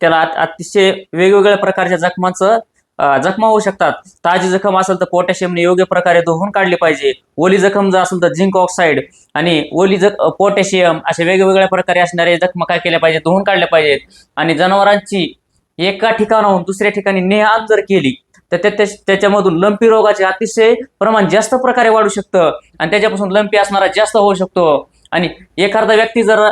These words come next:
लंपीचा एक गोटा आहे, उदाहरणार्थ त्या ठिकाणी तिथून दुसरीकडे जर चालला किंवा आपल्या घराकडे जर गेला, तर त्याच्या अंगावरती त्या बॅक्टेरिया असणाऱ्या विष-, अ, विषाणू असणारे काय करतात, अ, असे, अ, जात एका ठिकाणाहून दुसऱ्या ठिकाणी जातात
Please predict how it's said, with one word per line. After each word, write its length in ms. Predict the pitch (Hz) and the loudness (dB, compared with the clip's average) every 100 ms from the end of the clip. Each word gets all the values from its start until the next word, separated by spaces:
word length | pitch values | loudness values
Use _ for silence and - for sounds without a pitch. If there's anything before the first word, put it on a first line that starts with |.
| - | -2
लंपीचा 460 | 170 202 196 214 208 | -2 -2 0 0 2
एक 120 | 202 | 2
गोटा 280 | 185 202 202 | 2 0 2
आहे, 260 | 185 156 127 _ _ | 0 -2 -6 _ _
उदाहरणार्थ 480 | 165 175 180 190 185 | -2 0 0 0 -2
त्या 160 | 196 208 | -2 -2
ठिकाणी 280 | 202 202 196 | 0 -2 -4
तिथून 440 | - 214 214 208 | -4 -2 -2 -2
दुसरीकडे 420 | 202 208 202 202 214 | -2 0 0 2 2
जर 100 | 196 | 0
चालला 420 | 202 196 156 131 - _ _ - | 0 0 0 -2 -6 _ _ -2
किंवा 180 | 190 185 | 0 0
आपल्या 220 | 190 190 | 0 0
घराकडे 380 | 202 202 202 190 | 0 0 0 0
जर 100 | 196 | 2
गेला, 360 | 190 160 135 - _ - | 2 0 -2 -4 _ -8
तर 40 | |
त्याच्या 300 | 151 190 196 | -2 -2 0
अंगावरती 360 | 202 214 208 208 | 0 0 0 0
त्या 160 | 196 | 0
बॅक्टेरिया 360 | 185 196 196 196 | 0 -2 -2 -2
असणाऱ्या 420 | 196 190 180 165 - _ 143 | 0 2 2 2 -2 _ -12
विष-, 200 | - 160 | -4 0
अ, 220 | 143 143 | 2 2
विषाणू 340 | 170 196 220 | 0 0 0
असणारे 280 | 220 214 202 | 0 0 0
काय 140 | 202 | 0
करतात, 300 | 202 196 190 - _ - - | -2 0 0 -2 _ -10 -2
अ, 40 | |
असे, 340 | 151 147 202 | 0 0 0
अ, 140 | 139 156 165 - 139 | 0 2 -2 -6 -2
जात 140 | 185 190 - | -2 -2 -4
एका 200 | 190 208 | -2 0
ठिकाणाहून 340 | 202 202 196 196 | -2 0 0 -2
दुसऱ्या 220 | 190 185 | -4 -6
ठिकाणी 240 | 185 185 | -4 -2
जातात 320 | 175 170 160 | 0 0 -2